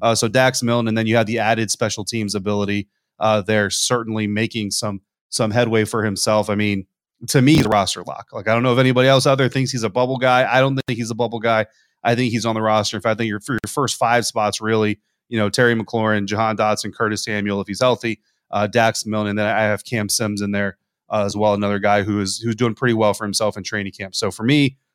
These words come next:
five receiver slots are already determined. It's gonna be the, the, the last two if, if they do carry seven, uh, again this season. Then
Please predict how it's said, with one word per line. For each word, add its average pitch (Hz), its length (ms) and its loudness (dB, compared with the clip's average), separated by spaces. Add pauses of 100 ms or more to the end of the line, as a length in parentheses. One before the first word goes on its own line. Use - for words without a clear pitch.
five 143 320 4
receiver 120 360 2
slots 110 340 0
are 110 160 -2
already 104 480 2 (260)
determined. 107 520 0
It's 98 180 -2
gonna 101 220 -4
be 101 320 0
the, 110 160 -2
the, 107 340 -4
the 104 100 -4
last 104 360 0
two 107 320 2
if, 104 260 -4 (100)
if 104 160 -8
they 101 140 -4
do 95 160 -2
carry 101 300 -6
seven, 95 400 -2 (400)
uh, 104 180 0
again 101 280 -2
this 98 160 -2
season. 101 320 0
Then 120 280 2